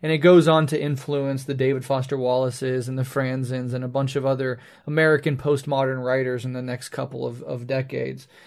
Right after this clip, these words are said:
And, you know, postmodern literature, postmodern anything, it's a huge sort of, um, bag of things that you pull from, but some elements of postmodern literature is this self-consciousness, this, this irony,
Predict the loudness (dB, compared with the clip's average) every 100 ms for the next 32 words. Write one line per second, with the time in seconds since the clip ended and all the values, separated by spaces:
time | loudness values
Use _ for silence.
0 | -20 _ -2 -2 0 0 -2 -4 0 2
1 | 2 2 0 2 -2 0 2 2 0 0
2 | 2 0 -4 -2 2 2 2 0 0 -2
3 | -4 -4 -6 -6 -6 -6 -6 -2 0 0
4 | -2 -8 -14 -20 -20 -2 0 2 -2 -8
5 | -14 -12 -12 -12 -14 -4 2 4 4 4
6 | 0 2 4 4 2 0 2 6 6 4
7 | 0 0 0 -2 -2 -4 -18 -20 _ 2
8 | 4 6 6 4 2 -2 2 2 2 -4
9 | -2 0 0 0 0 0 0 0 0 0
10 | 2 2 2 -2 -4 -6 -18 _ _ -2
11 | 0 0 0 0 0 -4 -4 -4 -2 -2
12 | -6 -6 -6 -4 -6 -6 -4 -2 0 0
13 | 0 -2 -4 -6